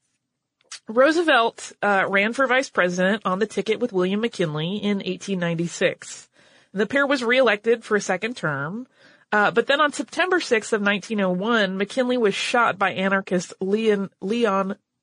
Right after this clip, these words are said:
Czolgosz, uh, at the Pan American Exposition in Buffalo, New York. And eight days later, the president died from his wounds, and Roosevelt, having been vice president, became president.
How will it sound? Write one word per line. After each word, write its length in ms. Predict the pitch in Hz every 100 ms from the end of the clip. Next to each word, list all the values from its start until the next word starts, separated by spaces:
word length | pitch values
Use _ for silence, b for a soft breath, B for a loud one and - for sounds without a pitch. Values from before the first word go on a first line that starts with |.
| _
Czolgosz, 880 | - - 254 185 143 147 269 - - -
uh, 220 | 185 170 -
at 100 | 180
the 80 | 190
Pan 260 | - 233
American 460 | 220 196 196 196 170
Exposition 580 | 175 - 180 160 - 180
in 160 | 170
Buffalo, 440 | 170 170 180 170 165
New 100 | 160
York. 520 | 156 147 98 - - b b b b -
And 120 | 190
eight 180 | 233 247
days 260 | 247 220
later, 360 | 185 175 175 175
the 80 | 175
president 480 | 196 190 190 170
died 320 | 160 175 180 190
from 160 | 220
his 240 | 190 214 190
wounds, 580 | 156 156 165 208 196 -
and 200 | 185 160
Roosevelt, 580 | 175 185 180 165 180 -
having 320 | 175 165 165
been 160 | 160 156
vice 220 | 208 247
president, 640 | - 226 220 220 214 -
became 400 | 190 190 165 156
president. 460 | 147 123 127 -